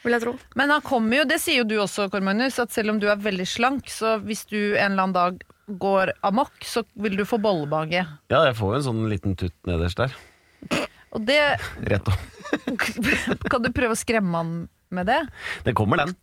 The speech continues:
Speaker 2: Ja.
Speaker 3: Hvor gammel var han?
Speaker 1: Eh, slutten av tredve-åra.
Speaker 3: Ja, da kommer han. Det er
Speaker 1: Mm.
Speaker 3: rett rundt hjørnet.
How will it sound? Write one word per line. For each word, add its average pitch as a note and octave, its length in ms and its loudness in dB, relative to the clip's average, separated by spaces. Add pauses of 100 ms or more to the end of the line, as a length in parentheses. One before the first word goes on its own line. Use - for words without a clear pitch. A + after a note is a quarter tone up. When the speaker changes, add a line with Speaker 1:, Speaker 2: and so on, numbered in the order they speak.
(180)
Speaker 2:
Ja. A#3+ 160 0
Speaker 3:
Hvor D#3+ 120 0
gammel D3 200 4
var C3 140 6
han? D4 40 -8 (560)
Speaker 1:
Eh, D4+ 340 6
slutten - 380 0
av D4+ 80 6
tredve-åra. A3 400 4 (160)
Speaker 3:
Ja, B2 100 4
da E3+ 120 4
kommer A2+ 200 2
han. - 140 -6
Det A2+ 80 2
er B2+ 160 4
Speaker 1:
Mm. D3+ 220 0
Speaker 3:
rett A#2+ 180 -2
rundt A2+ 160 -4
hjørnet. G2+ 240 0